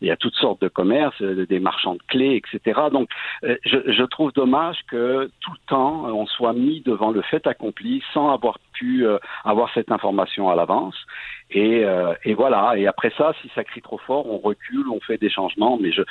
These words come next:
je trouve que cette manière de faire est un petit peu regrettable. Et, et comme je vous dis, il y avait certainement d'autres solutions qui auraient pu être mises sur la table. Et malheureusement, vu qu'il n'y a pas consultation, bah, il n'y a pas proposition.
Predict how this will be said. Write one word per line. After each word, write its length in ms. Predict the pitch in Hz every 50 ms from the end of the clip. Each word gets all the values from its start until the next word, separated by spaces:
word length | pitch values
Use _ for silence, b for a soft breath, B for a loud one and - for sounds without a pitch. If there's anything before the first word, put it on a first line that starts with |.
| B B B B
je 80 | - -
trouve 240 | - - 143 139 -
que 100 | - 110
cette 220 | - 110 101 -
manière 360 | - 107 107 107 110 117 117 -
de 80 | 98
faire 260 | 90 - - 120 123
est 160 | 113 98 - -
un 80 | 92
petit 180 | 90 - - -
peu 200 | - - 104 101
regrettable. 640 | 87 95 92 - 98 90 - 123 135 156 170 160 B B B B B B B B -
Et, 360 | 104 107 107 107 - - 110
et 40 | 104
comme 200 | - 127 117 110
je 60 | 104
vous 80 | 120
dis, 120 | 120 123 170
il 100 | 170 156
y 40 | 131
avait 180 | 107 120 117 -
certainement 520 | - - - - 160 143 143 143 143 143
d'autres 520 | 123 110 101 151 175 180 165 - - 131 123
solutions 720 | - - 135 117 110 113 107 - - - 110 113 - 95 92
qui 100 | - -
auraient 160 | 101 104 101
pu 200 | - - - 120
être 160 | 110 - -
mises 140 | - 117 113
sur 160 | - - 110
la 140 | 101 95 90
table. 340 | - - 110 113 - 85 87 B B B B B B B -
Et 200 | 104 104 101 - - _ - 131
malheureusement, 640 | 113 123 127 131 127 120 123 - - 139 147 156
vu 80 | 127 110 113
qu'il 100 | - 120
n'y 60 | 113
a 40 | -
pas 100 | 123 120
consultation, 640 | - - 120 104 - 110 - - 101 87 - 127 143
bah, 120 | 156 117
il 20 | 104
n'y 60 | 101
a 60 | 95
pas 160 | - - 131
proposition. 800 | - - - 120 - - 110 104 - 101 - - 110 120 143 -